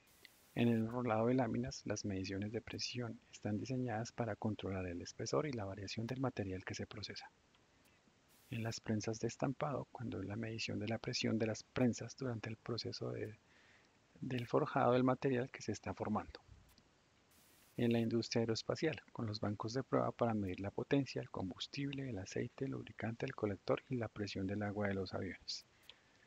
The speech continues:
En las, en los autoclaves, cuando tenemos un, los autoclaves para una calidad de agua W F I, para inyectables con el control de la presión interna del autoclave y las mediciones de vacío durante los ciclos del calentamiento y la presurización.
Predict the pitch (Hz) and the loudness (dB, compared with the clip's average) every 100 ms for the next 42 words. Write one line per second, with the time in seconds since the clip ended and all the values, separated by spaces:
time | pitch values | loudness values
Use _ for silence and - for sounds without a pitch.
0 | - - _ - - 131 143 - - 127 | -20 -20 _ 0 6 6 6 0 0 0
1 | 117 - 127 139 - 143 120 - - _ | 2 0 2 0 4 4 2 -2 -12 _
2 | - 98 - - 98 95 98 - 107 101 | -8 -6 -4 -2 -2 0 0 -2 -4 -6
3 | 95 - - _ _ _ 110 - 117 - | -8 -10 -20 _ _ _ -10 -8 -8 0
4 | 123 113 - 101 92 - - - - - | 0 0 -2 -4 -6 -10 -20 -20 -20 -20
5 | - _ - 113 113 110 113 110 110 101 | -20 _ -8 -4 -2 0 -2 -2 -2 0
6 | 98 98 101 - 107 104 110 113 120 104 | 0 2 0 -2 -2 -2 -2 -2 0 0
7 | 101 98 - 160 147 190 - - - _ | 0 -2 2 2 2 -2 -14 -20 -20 _
8 | - _ 120 120 135 - 147 131 - 127 | -20 _ 0 2 0 4 4 4 4 4
9 | 117 110 107 110 113 123 - 135 123 127 | 4 4 4 6 6 4 4 4 6 6
10 | 135 135 123 131 113 117 151 - 151 131 | 6 4 4 2 -2 -2 -2 4 6 6
11 | 135 123 120 117 110 110 113 117 117 131 | 2 0 2 4 4 4 4 4 4 6
12 | 131 135 139 131 135 143 110 110 104 101 | 4 4 4 4 4 4 2 4 2 2
13 | - 117 131 123 135 110 104 104 98 104 | 0 2 4 2 2 4 4 2 2 2
14 | 110 117 110 101 107 101 95 95 95 - | 2 2 0 0 0 0 0 0 2 2
15 | 92 | 2